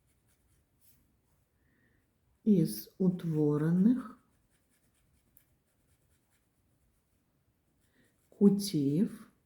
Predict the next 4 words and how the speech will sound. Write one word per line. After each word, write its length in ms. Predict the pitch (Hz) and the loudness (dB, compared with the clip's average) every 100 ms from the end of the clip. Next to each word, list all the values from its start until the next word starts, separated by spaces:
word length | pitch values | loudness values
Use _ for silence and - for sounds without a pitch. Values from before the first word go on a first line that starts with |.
| _ - _ _ _ _ _ _ _ | _ -20 _ _ _ _ _ _ _
вісімдесят 800 | 214 202 202 294 285 311 - 392 | 0 2 0 -2 0 0 -2 2
градусів, 760 | 214 220 208 202 - - 190 - - _ _ _ _ _ _ _ _ _ _ _ _ _ _ _ _ _ - | 6 6 6 2 -6 -10 -10 -10 -20 _ _ _ _ _ _ _ _ _ _ _ _ _ _ _ _ _ -4
а 340 | 214 175 156 - | 0 0 0 -2
більшого 1160 | 185 170 170 160 147 - - 247 226 302 330 | 0 2 2 0 -2 -10 -2 -2 0 -4 -4